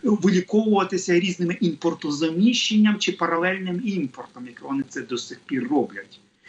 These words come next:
Бо перший дзвіночок — це танкерний флот, проти, е, проти якого введені санкції С Ш А,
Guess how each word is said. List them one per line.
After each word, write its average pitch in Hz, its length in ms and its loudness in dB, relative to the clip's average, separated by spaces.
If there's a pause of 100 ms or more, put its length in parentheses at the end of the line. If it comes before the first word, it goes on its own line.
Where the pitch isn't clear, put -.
(180)
Бо 170 360 4 (180)
перший 240 420 -2
дзвіночок — 233 600 -4
це 175 120 -8
танкерний 185 580 -6
флот, - 460 -6
проти, - 380 -12
е, 135 380 -4
проти 143 280 -10
якого 160 400 0
введені 139 400 -2
санкції - 560 -4 (280)
С - 120 -6
Ш - 240 2
А, 277 80 -2